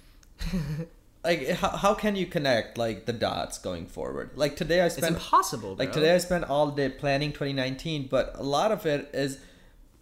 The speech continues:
Speaker 2: like, my aligned action that
Speaker 1: Mm.
Speaker 2: will produce results. But what if it doesn't? I'll still be all right. But also, like, you, you gotta go in with a, with a plan. But at the same time, guys, like, don't overcomplicate it. A lot of the time, things show up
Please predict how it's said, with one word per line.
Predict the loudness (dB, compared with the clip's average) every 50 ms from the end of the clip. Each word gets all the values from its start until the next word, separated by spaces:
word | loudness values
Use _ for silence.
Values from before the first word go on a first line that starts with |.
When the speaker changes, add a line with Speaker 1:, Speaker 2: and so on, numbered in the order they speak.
| _ 0
Speaker 2:
like, | 2 2 2 2 0 0
my | 2 2 2 2 0
aligned | 0 -2 0 0 0 2 2 0 0 0 0
action | 0 2 2 2 0 -2 -6 -6 -4 -2 0
that | 0 0
Speaker 1:
Mm. | 0
Speaker 2:
will | -2
produce | -6 -6 -8 -6 -2 -2 -2 -2 -4 -6 -8
results. | -6 -2 2 4 4 4 2 0 -4 -8 -10 -12 -14 -20 -20 -20 -20 -20 -20 -20 -20
But | -4 2 4 6 6 6 4 2 -4 -14 -16 -10
what | -2 0 2 4 4
if | 4 2 2
it | 0 2
doesn't? | 4 4 4 4 2 0 0 0 -2 -4 -10 -16 -20 -20 -20 _ _ _ -4
I'll | -2 -2
still | -2 -2 -2 -2 0 2
be | 2 4
all | 4 4
right. | 4 4 2 2 2 0 -2 -6 -12 -20 -20 -20 -20 -20 -20 -20 -20 _ _ -4
But | 2 4
also, | 6 6 6 4 4 2 4
like, | 4 6 6 4 4 2 -4 -10 -20 -20 -20 -20 -20 -20 -20 -20 -10
you, | -6 -4 -2 -2
you | -2 -2 2
gotta | 6 6 6 6 6
go | 4 4 4 4
in | 4 2 0 -2 -2
with | 2 4
a, | 4 2 2 0 -2
with | -2 -2
a | -2
plan. | -4 -6 -6 -2 -2 0 2 2 2 0 0 -2 -4 -10 -16 -20 -14 -6 -4
But | -4
at | -2 -2
the | -4
same | -6 -4 -4 -2 -2 -2 -4
time, | -4 -2 -2 -2 -2 -2
guys, | 0 2 2 2 2 0 0
like, | -2 -2 -2 -2
don't | -2 -2 -2 -2 -2
overcomplicate | -2 -2 -2 -2 -4 -4 -4 -6 -4 -4 -4 -6 -6 -4 -4 -2 -2
it. | -2
A | -2
lot | -2 -2 -2 -2 -2
of | -2 -4
the | -6
time, | -6 -4 -4 -4 -4 -6
things | -8 -8 -6 -6 -6 -6
show | -4 -2 -2 0 2 2
up | 2 2 2 0 -4